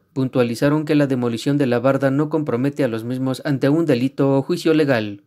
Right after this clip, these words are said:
ya que el área construido no está asignada por Coret ni por el ejido, y creen que de manera jurídica no exista alguien que pueda actuar para demandarlos. De la misma manera puntualizaron que sí existe culpabilidad de parte del director por el hecho de no notificar en tiempo y forma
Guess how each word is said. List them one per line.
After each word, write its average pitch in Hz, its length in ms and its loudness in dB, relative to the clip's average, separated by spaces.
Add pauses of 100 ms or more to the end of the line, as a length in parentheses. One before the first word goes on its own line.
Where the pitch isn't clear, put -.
ya 131 160 0
que 131 120 -2
el 127 100 0
área 131 200 0
construido 123 640 -2
no 131 120 -2
está 127 240 -2
asignada 123 520 -2
por - 180 -4
Coret 131 320 -4
ni 143 180 2
por 151 180 2
el 147 120 4
ejido, 113 500 -4 (180)
y 127 140 -2
creen 131 360 2
que 135 140 0
de 120 100 2
manera 123 360 0
jurídica 135 560 -2
no 135 80 -2
exista 127 480 -4
alguien 131 260 -2
que 120 120 -8
pueda 131 300 0
actuar 135 360 -2
para 131 200 0
demandarlos. 123 840 -2 (400)
De 123 160 -2
la 113 120 0
misma 127 260 -2
manera 123 420 0
puntualizaron 123 680 -2
que 131 100 -2
sí 170 180 -4
existe 151 440 -2
culpabilidad 113 760 -2
de 131 220 -4
parte 151 300 -2
del 135 160 0
director 120 480 -2
por 143 160 0
el 147 100 2
hecho 170 220 -2
de 131 120 0
no 143 120 0
notificar 143 580 -2
en 120 140 -4
tiempo 139 260 -2
y 113 60 -2
forma 135 400 -2